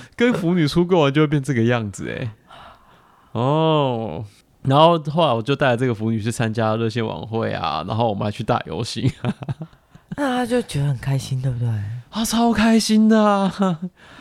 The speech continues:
Speaker 2: 我不懂，
Speaker 1: 天哪。
Speaker 2: 我不懂他们的世界，其实。
Speaker 1: 但是没关系，你不懂没有关系，他们懂就好了。
Speaker 2: OK。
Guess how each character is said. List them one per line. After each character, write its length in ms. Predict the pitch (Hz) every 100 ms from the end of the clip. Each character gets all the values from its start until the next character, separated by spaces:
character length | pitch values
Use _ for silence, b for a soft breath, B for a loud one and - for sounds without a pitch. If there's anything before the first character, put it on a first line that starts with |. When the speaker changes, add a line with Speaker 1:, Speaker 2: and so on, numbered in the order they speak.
| b b b b
Speaker 2:
我 100 | 226
不 120 | 190
懂， 200 | 196 226
Speaker 1:
天 100 | 175
哪。 60 | 160 -
Speaker 2:
我 140 | -
不 100 | 214
懂 280 | 269 196 165
他 160 | 196
们 120 | 208 180
的 100 | 160
世 240 | - 175
界， 200 | 156 156
其 300 | 123 - 120
实。 500 | 120 - 110 95 69 156
Speaker 1:
但 120 | 190
是 80 | 190
没 160 | 185 156
关 180 | 160 156
系， 80 |
你 140 | 170 135
不 100 | 196
懂 140 | 151
没 80 | 117
有 80 | 120
关 160 | 127
系， 100 | 120
他 140 | 123 143
们 120 | 139
懂 180 | 120 107
就 180 | 120 113
好 180 | 101
了。 260 | 69 69 - -
Speaker 2:
OK。 580 | 165 - 131 127 139